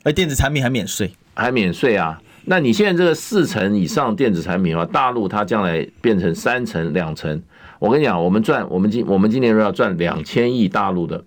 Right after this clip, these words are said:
Speaker 2: 两千亿美金的大，从大陆降两千啊，比如掉一层的就两百亿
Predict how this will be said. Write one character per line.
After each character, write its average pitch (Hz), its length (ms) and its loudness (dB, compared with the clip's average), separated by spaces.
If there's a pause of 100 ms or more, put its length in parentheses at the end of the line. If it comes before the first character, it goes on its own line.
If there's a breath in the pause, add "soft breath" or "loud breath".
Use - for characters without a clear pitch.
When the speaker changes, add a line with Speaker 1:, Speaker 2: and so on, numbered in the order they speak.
Speaker 2:
两 92 260 0
千 131 240 0
亿 135 100 2
美 80 200 2
金 95 240 -2
的 85 80 2
大， 95 260 -2
从 104 180 -4
大 123 120 0
陆 110 100 0
降 98 180 0
两 76 180 -8
千 80 180 -4
啊， - 120 -8 (680 loud breath)
比 131 60 2
如 175 100 4 (220)
掉 208 200 2
一 180 80 4
层 110 220 0
的 101 100 2
就 104 200 2
两 92 280 0
百 87 180 -4
亿 - 300 -10